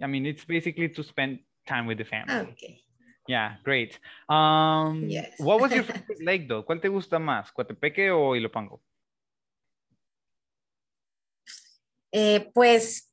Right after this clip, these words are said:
Speaker 2: ya tenía muchos años de no ir al de Ilopango y está bien bonito. Está
Speaker 1: Ah.
Speaker 2: bien bonito. Pero el más bonito es Coatepeque, ¿verdad? Que es
Speaker 1: Coatepeque.
Speaker 2: por más grande, más extenso.
Speaker 1: Ok. Ay, el de Ilopango yo nunca
Speaker 2: Pero,
Speaker 1: he ido.
Speaker 2: de verdad, yo,
Speaker 1: Igual.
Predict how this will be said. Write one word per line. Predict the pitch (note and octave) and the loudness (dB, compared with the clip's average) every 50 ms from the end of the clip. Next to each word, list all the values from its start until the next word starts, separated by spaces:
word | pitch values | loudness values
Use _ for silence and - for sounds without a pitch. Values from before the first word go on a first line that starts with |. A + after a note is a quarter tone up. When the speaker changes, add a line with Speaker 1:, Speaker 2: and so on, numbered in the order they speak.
| _ - | _ -10
Speaker 2:
ya | G3 F#3 A3+ A3+ A3+ | -2 2 2 2 2
tenía | A#3 C#4 C4+ C4+ C#4 C#4 C4+ | 2 0 0 0 2 0 0
muchos | - B3+ B3+ B3+ - C4+ B3+ | 0 -2 -4 -4 -4 -2 -2
años | B3+ B3+ A#3+ A#3+ | 0 -2 -2 -2
de | A#3 A3 | -2 -4
no | A3 | -2
ir | A3+ A#3+ A#3+ | -2 -2 -2
al | A#3+ A#3 | -2 -2
de | A#3 | -4
Ilopango | A3+ A3 A3 - - G3 G#3+ A3 A#3 | -6 -6 -6 -6 -6 -6 -4 -2 -2
y | A#3 | -2
está | A3 A3+ - G3 F#3 | -2 -4 -8 -8 -8
bien | F#3 G#3 G#3+ A3 G3 | -8 -6 -8 -8 -8
bonito. | F3 F3 F3 F#3 F#3 - D#3 E3 - _ _ _ _ _ _ _ _ - - | -8 -10 -10 -12 -14 -16 -18 -20 -20 _ _ _ _ _ _ _ _ -8 -6
Está | A2 G#2+ A2 A#2 B2+ B2 A2+ | -4 -2 -2 -2 -2 -2 -2
Speaker 1:
Ah. | G#2+ | -4
Speaker 2:
bien | - G#3 G3+ F#3+ | -6 -6 -8 -8
bonito. | F3+ F3+ F#3 F#3+ F#3 - F#3 F#3 - _ - - - - _ _ _ _ - | -10 -10 -12 -12 -12 -14 -16 -16 -16 _ -20 -20 -20 -20 _ _ _ _ 0
Pero | C4 C4 C4 B3+ C4 B3 A#3+ A#3 A#3 A3 G#3+ G#3 G3+ G3 - - | 4 4 6 6 6 6 6 6 6 6 4 2 2 0 -2 -2
el | F#3 A#3 A3+ | -2 -2 -2
más | A3+ A3 G#3 G#3+ G#3 | -2 -2 -2 -4 -4
bonito | - C4+ D4+ D4+ D4+ C4 A#3+ A3+ - C4+ C4 C#4+ C4+ | -6 -6 -6 -6 -6 -6 -6 -8 -6 -6 -6 -4 -4
es | G#3+ F#3 - F3+ F3 F3+ | -4 -4 -4 -6 -8 -10
Coatepeque, | _ - F3 F3 - F3+ - - - - F#3+ E3+ | _ -10 -10 -10 -10 -10 -8 -8 -8 -6 -4 -4
¿verdad? | D#3 C#3+ - | -4 -4 -6
Que | - F3+ | -10 -10
es | - | -8
Speaker 1:
Coatepeque. | A#2+ - - | -8 -6 -6
Speaker 2:
por | - G3 F#3+ | -6 -6 -2
más | G#3+ G3 F#3 | -2 -2 0
grande, | G3 G3+ A#3 B3+ A#3+ A3+ A3 | 2 4 4 4 4 2 -2
más | G#3 G3+ F#3+ G3 | -2 -2 -4 -4
extenso. | G3 F#3 - - A#3+ A#3 G#3+ F#3+ F3 - - D#3+ E3 F3+ - _ _ _ | -6 -6 -6 -2 -2 0 0 -2 -4 -6 -8 -10 -10 -12 -14 _ _ _
Speaker 1:
Ok. | - A2+ A#2 - - A#2 | -12 -12 -12 -10 -8 -8
Ay, | G#2+ G#2+ - B2 B2 | -8 -6 -4 -2 -2
el | C3 B2+ | 0 0
de | B2 | 0
Ilopango | B2 A#2+ G#2 G#2+ G#2+ A#2+ C3+ | 0 0 -2 -4 -2 0 2
yo | F#3 | 4
nunca | C4 B3 | 4 4
Speaker 2:
Pero, | A#3 A3 G3+ E3+ C#3 | 4 2 0 -2 -4
Speaker 1:
he | F#2 A2+ | -6 -10
ido. | B2+ A#2 G#2+ A#2 _ _ _ _ - _ _ _ _ _ _ _ _ - - - - - _ _ | -12 -12 -14 -16 _ _ _ _ -20 _ _ _ _ _ _ _ _ -20 -20 -20 -20 -20 _ _
Speaker 2:
de | - G3 F#3+ | -6 -2 0
verdad, | F#3+ F#3+ F#3 F#3 F3+ F3 G3+ G3+ G3+ G3+ F#3 F3 F3+ | 2 2 2 2 2 2 4 4 6 4 4 2 0
yo, | F3 G#3 A3 A3+ | 0 2 2 2
Speaker 1:
Igual. | A3+ - B2 | 2 0 -4